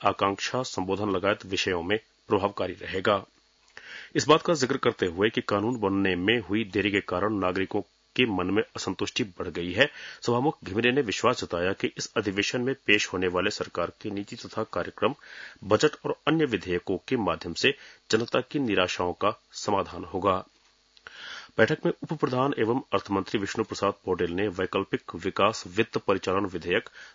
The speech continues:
दो हज़ार इक्यासी पेश किया। बैठक में विभिन्न सांसदों ने लोकतंत्र से आए सुधारों की चर्चा करते हुए कहा कि देश में राजतंत्र की पुनः स्थापना की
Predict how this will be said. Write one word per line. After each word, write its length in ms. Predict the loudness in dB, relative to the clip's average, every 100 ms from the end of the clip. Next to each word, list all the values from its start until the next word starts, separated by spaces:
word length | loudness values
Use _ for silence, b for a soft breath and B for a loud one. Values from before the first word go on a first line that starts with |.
| -2
दो 160 | 2 2
हज़ार 220 | 2 0 0
इक्यासी 460 | -4 0 0 0 -4 -4 _ 0
पेश 220 | 0 0
किया। 260 | 2 2 2 -6 _ _ -20 B B B B
बैठक 260 | 4 4 0
में 60 |
विभिन्न 340 | 0 2 2 0
सांसदों 400 | 2 0 2 2
ने 100 | 2
लोकतंत्र 460 | 0 -2 -4 -4 -2
से 200 | 0 0 0
आए 180 | 2 2
सुधारों 520 | 2 -8 -4 0 0
की 160 | -2 -2
चर्चा 300 | -2 2 0
करते 320 | 0 -4 -4
हुए 200 | -2 -2
कहा 340 | -2 -4 -2 -2
कि 180 | -2 -2
देश 280 | -2 -2 0
में 100 | 0
राजतंत्र 520 | 0 -2 -6 -8 -8
की 120 | -8
पुनः 240 | -4 -2
स्थापना 420 | -2 -2 -4 -4 -8
की 240 | -4 -4